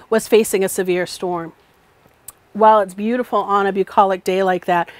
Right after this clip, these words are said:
back during that severe storm, waves were washing up and over the top of the lighthouse. It was so bad. In fact, all of the glass in the lantern room and the glass in the tower were broken.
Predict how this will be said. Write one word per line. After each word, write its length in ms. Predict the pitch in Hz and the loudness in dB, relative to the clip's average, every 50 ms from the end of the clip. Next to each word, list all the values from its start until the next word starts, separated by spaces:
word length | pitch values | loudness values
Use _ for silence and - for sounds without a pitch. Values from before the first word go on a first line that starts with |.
| - - - _ _ _ _ _ _ _ _ _ | -20 -20 -20 _ _ _ _ _ _ _ _ _
back 220 | - 214 220 - - | 2 2 2 2 0
during 320 | 233 220 214 202 202 196 | 0 0 0 0 0 0
that 200 | 202 185 175 - | -2 -2 -6 -8
severe 320 | - 214 196 196 190 190 | -10 -6 -2 -2 -2 -2
storm, 460 | 185 - - 208 196 190 185 185 185 - - | -4 -4 -2 -2 0 0 0 -2 -6 -8 -4
waves 500 | 190 208 214 208 208 208 214 208 202 - | -2 0 2 2 2 2 0 0 -2 -6
were 80 | 196 | -6
washing 480 | 190 185 196 196 196 - - 208 190 - | -4 -2 -2 -2 -4 -4 -6 -8 -8 -4
up 220 | - 190 185 - | -4 -4 -4 -4
and 100 | 202 190 - - | -8 -8 -4 0
over 360 | 196 202 202 190 196 190 185 | 2 2 2 2 0 -4 -4
the 80 | 185 | -4
top 360 | 175 - - - 180 170 - - | -8 -10 -2 0 0 0 0 -4
of 100 | 185 165 | -8 -6
the 140 | 190 175 | -4 0
lighthouse. 560 | 175 170 170 175 - - 170 151 - - - - | 0 0 0 0 -2 -4 -6 -6 -6 -10 -10 -8
It 160 | 220 196 - | -8 -8 -6
was 160 | 208 202 196 | -8 -10 -10
so 340 | - - - - 208 208 208 | -10 -10 -6 -4 -2 -2 -2
bad. 380 | 202 190 185 185 180 170 180 - - - - - - - - _ | -2 -2 0 0 0 -2 -2 -8 -14 -20 -20 -20 -20 -20 -12 _
In 140 | - 214 - | -8 -8 -2
fact, 320 | - 233 208 208 202 - - | 0 2 2 2 0 -2 0
all 200 | 208 202 214 208 | 0 2 2 0
of 80 | 196 | -2
the 40 | 202 | -4
glass 400 | 202 196 196 190 190 185 - - | -2 0 2 2 2 0 -2 -6
in 60 | 196 | -6
the 60 | 175 175 | -4 -2
lantern 360 | 196 214 220 220 - 202 202 | 0 0 0 0 -2 -2 -2
room 180 | 202 202 202 - | -2 -2 -2 -2
and 180 | 214 220 254 269 | -4 -2 -2 -2
the 80 | 247 | -2
glass 400 | 226 214 202 190 185 185 - - | -2 0 0 0 0 0 -4 -6
in 40 | - | -10
the 80 | 190 180 | -10 -10
tower 360 | - - - 196 190 185 185 | -8 -4 -2 -2 0 0 -2
were 120 | 180 170 | -4 -6
broken. 480 | - - 180 180 185 - - 165 160 | -4 -4 -2 -2 -2 -4 -6 -8 -10